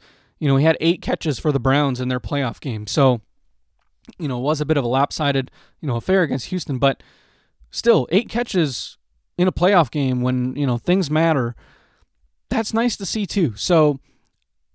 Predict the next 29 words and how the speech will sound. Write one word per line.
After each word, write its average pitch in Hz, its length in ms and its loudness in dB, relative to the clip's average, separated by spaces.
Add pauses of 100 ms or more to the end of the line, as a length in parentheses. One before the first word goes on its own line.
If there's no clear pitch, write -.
(260)
for 196 140 -2
somebody 233 360 2
that, 175 320 2 (300)
you 180 100 -4
know, 151 100 0
y-, 143 200 -4 (280)
you 185 160 -4
could 147 260 -8
cut 190 320 0 (160)
easily, 180 560 2
and 143 80 2
the 127 60 0
players 190 360 2
going 170 200 -2
in 165 40 -2
this 160 160 -4
range 151 280 0
really 156 200 2
aren't 139 200 -2
gonna 143 120 0
do 135 140 -2
much 139 220 -4
for 151 100 -4
your 131 120 0
roster, 127 460 -2 (240)
I 139 120 0
think 151 180 -2
he's 139 220 -6
a, 127 160 -2